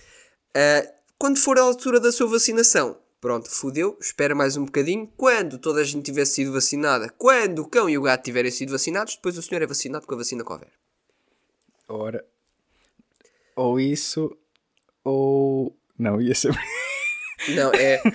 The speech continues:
Speaker 1: não,
Speaker 2: Eu
Speaker 1: puto, é
Speaker 2: ia
Speaker 1: que
Speaker 2: dizer
Speaker 1: imagina,
Speaker 2: ou isso ou matá-los. <laughs>
Speaker 1: pessoal, pessoal, pessoal que diz que nega covid, mas que depois estiverem doentes têm que ir para o hospital público tratar-se da covid,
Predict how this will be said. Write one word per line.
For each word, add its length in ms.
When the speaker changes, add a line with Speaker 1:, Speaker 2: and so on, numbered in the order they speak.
Speaker 1:
não, 80
Speaker 2:
Eu 60
Speaker 1:
puto, 180
é 40
Speaker 2:
ia 40
Speaker 1:
que 80
Speaker 2:
dizer 120
Speaker 1:
imagina, 180
Speaker 2:
ou 100
isso 180
ou 60
matá-los. 680
<laughs> 140
Speaker 1:
pessoal, 300
pessoal, 680
pessoal 560
que 140
diz 300
que 100
nega 260
covid, 460
mas 200
que 80
depois 180
estiverem 380
doentes 280
têm 220
que 120
ir 40
para 140
o 20
hospital 400
público 360
tratar-se 460
da 80
covid, 600